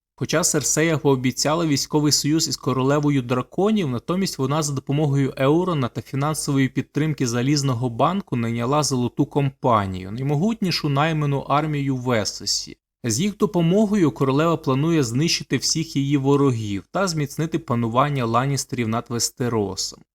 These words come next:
Для Джейме Ланністера, який все життя підтримував свою королеву, це остання крапля. Огида через готовність Серсеї дозволити королівству загинути, якщо це означатиме, що вона зможе вберегти свою корону, підштовхує його покинути королівську гавань.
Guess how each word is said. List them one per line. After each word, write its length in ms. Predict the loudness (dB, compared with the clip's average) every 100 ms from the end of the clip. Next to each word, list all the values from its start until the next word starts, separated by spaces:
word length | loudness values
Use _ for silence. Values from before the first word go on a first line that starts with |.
| -6
Для 220 | -2 0
Джейме 380 | 2 2 4 2
Ланністера, 600 | 2 2 0 -2 0 0
який 260 | 2 -2
все 260 | -2 0 2
життя 400 | 2 -2 0 -2
підтримував 680 | -2 -8 -2 0 0 -2 -2
свою 300 | 0 0 0
королеву, 720 | 0 0 2 2 0 0 -6
це 180 | -4
остання 580 | -2 -2 0 0 0 -2
крапля. 640 | -2 0 2 2 -2 -16 -18 _
Огида 420 | -2 0 2 2
через 300 | 0 0 0
готовність 720 | 0 0 0 2 2 2 -2 -2
Серсеї 480 | -4 -2 0 0
дозволити 580 | 0 -2 0 2 2 0
королівству 680 | 0 2 4 2 2 -2 -2
загинути, 600 | 0 2 2 0 0 -2
якщо 240 | -2 -2
це 120 | -4
означатиме, 800 | -4 -4 -2 -4 0 -2 0 -2
що 200 | 0 -2
вона 180 | -2 -2
зможе 420 | 0 0 0 0
вберегти 480 | 0 0 -2 -2 -2
свою 340 | -2 0 0
корону, 600 | 0 0 2 4 2 0 -8
підштовхує 720 | -6 -6 0 -2 0 0 0
його 240 | 2 0 0
покинути 560 | -4 -2 -2 0 -4
королівську 720 | -2 0 0 0 0 -2 -2
гавань. 520 | -2 0 0 0 -4